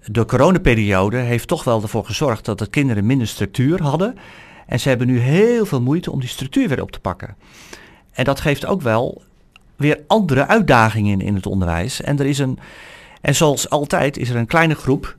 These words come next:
die daar extreem meer moeite mee heeft. En die zal in de toekomst, eh, een, een groot beroep doen op de jeugdzorg.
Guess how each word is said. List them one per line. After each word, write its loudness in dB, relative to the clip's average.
die -2
daar 2
extreem 2
meer 4
moeite 2
mee 0
heeft. -8
En 2
die 0
zal 2
in 0
de -4
toekomst, -2
eh, -2
een, -2
een 0
groot 2
beroep 0
doen 0
op -6
de -2
jeugdzorg. -4